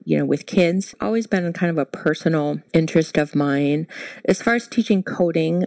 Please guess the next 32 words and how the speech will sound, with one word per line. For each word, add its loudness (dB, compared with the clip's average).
um, 0
like 2
I 6
mentioned, 2
I 4
was 2
a 0
K 2
five -6
tech -4
teacher -2
for 0
seven 0
years. 0
And 4
I 0
really 0
wanted 0
to -8
give 0
my 2
students 0
that -4
same -2
realization 0
that 0
learning 4
to 2
code 0
was -4
really 2
powerful -4